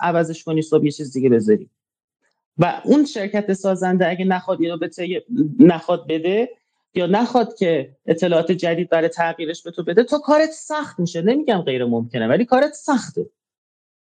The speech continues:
در سلاح به سلاح مختلف. اینو پرسیدم از متعددی. مثال متعددش همین که گفتم، توی جنگ ایران و عراق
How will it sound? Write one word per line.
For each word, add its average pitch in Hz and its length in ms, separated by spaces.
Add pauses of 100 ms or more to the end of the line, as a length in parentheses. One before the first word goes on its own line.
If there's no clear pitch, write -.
(100)
در 147 120
سلاح 196 420
به 240 80
سلاح 185 300
مختلف. 120 460 (300)
اینو 214 180
پرسیدم 196 600
از 123 180
متعددی. 107 760 (280)
مثال 208 380
متعددش 180 640
همین 254 200
که 247 80
گفتم، 175 540
توی 277 140
جنگ 180 280
ایران 175 360
و 170 40
عراق 208 500